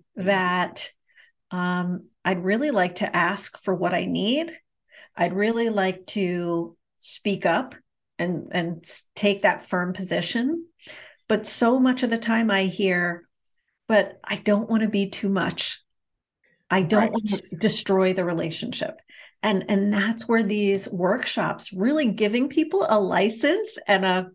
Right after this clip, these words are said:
Speaker 2: laboratory and a playground even to try on some of these behaviors, these assertiveness techniques,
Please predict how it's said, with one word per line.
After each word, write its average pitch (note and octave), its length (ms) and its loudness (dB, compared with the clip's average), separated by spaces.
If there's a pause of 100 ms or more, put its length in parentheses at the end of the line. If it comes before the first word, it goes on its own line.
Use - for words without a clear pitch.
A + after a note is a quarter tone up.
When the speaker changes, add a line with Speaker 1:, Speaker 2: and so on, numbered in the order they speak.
(100)
Speaker 2:
laboratory C#4 1080 2
and G#3+ 200 0
a F#3 160 -4 (120)
playground G3 920 2
even E3+ 580 -4 (480)
to C4+ 280 0 (220)
try A#3+ 480 4
on C#4+ 240 0
some G#3+ 180 -4
of G#3 80 0
these F#3+ 200 0
behaviors, F3+ 720 -2 (300)
these G3 500 0
assertiveness G3 680 -2
techniques, - 720 -6